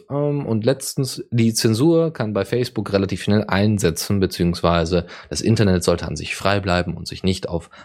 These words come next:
einzelne, wie wir gerade schon gehört haben, Monopole konzentrieren. Ja,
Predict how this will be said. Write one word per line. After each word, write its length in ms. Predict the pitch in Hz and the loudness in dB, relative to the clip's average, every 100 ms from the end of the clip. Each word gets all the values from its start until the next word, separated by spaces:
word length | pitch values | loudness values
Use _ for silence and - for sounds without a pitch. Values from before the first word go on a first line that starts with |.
| - | -4
einzelne, 480 | 92 92 87 87 80 - | -2 0 2 2 2 -2
wie 360 | 73 82 92 | -4 2 2
wir 100 | 85 | 2
gerade 180 | - - | 0 -2
schon 200 | - 80 | 0 2
gehört 280 | 78 87 82 | 2 2 2
haben, 220 | 78 - | 0 2
Monopole 400 | 85 82 - - | 0 0 0 0
konzentrieren. 680 | - 82 98 90 - 101 101 _ _ - - - _ _ - | 0 0 0 -2 -4 -8 -12 _ _ -18 -16 -18 _ _ 2
Ja, 260 | 127 92 | 4 4